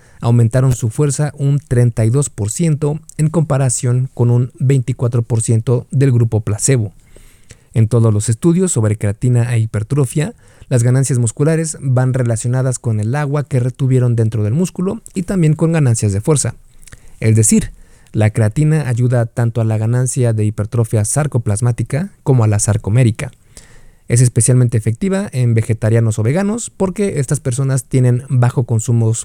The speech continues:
de productos de origen animal y, como te comentaba al inicio de este podcast, eh, la creatina por lo general se encuentra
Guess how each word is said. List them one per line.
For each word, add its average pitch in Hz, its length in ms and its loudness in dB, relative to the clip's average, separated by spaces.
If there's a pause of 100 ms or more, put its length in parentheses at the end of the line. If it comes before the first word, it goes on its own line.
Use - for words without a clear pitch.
(100)
de 110 720 -2
productos 110 580 2
de 107 120 2
origen 110 260 2
animal 139 380 0 (420)
y, 151 200 2
como 110 500 0 (100)
te 117 100 2
comentaba 110 460 2
al 104 120 2
inicio 104 260 0
de 101 60 0
este 113 380 -6
podcast, 170 600 -2 (580)
eh, 123 240 2
la 120 120 4
creatina 131 480 0
por 135 160 0
lo 127 40 2
general 110 320 0
se 113 100 -2
encuentra 104 600 -2